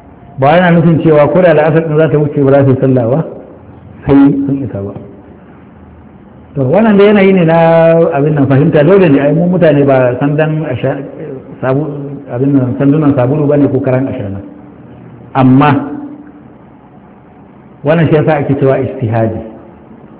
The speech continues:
Ma'ana ijtihadi nan kokari, ya kokari. Wanda ya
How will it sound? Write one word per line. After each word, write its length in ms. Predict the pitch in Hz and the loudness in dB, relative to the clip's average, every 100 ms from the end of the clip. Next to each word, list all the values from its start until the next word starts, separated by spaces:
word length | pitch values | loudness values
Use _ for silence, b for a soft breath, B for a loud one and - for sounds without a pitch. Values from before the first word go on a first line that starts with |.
| - - - - - - | -20 -20 -20 -20 -20 -12
Ma'ana 260 | 120 131 170 | -4 -2 -2
ijtihadi 400 | 143 156 156 143 | 0 0 0 2
nan 140 | 143 139 | 0 0
kokari, 560 | 127 117 135 139 143 143 | -2 -2 0 2 0 -2
ya 120 | 143 139 | -4 -4
kokari. 480 | 120 110 107 104 - - - - 123 123 - - - - - 123 | -6 -6 -6 -8 -12 -18 -20 -20 -16 -16 -16 -20 -20 -20 -12 -4
Wanda 260 | 123 123 | 0 2
ya 80 | 160 | 2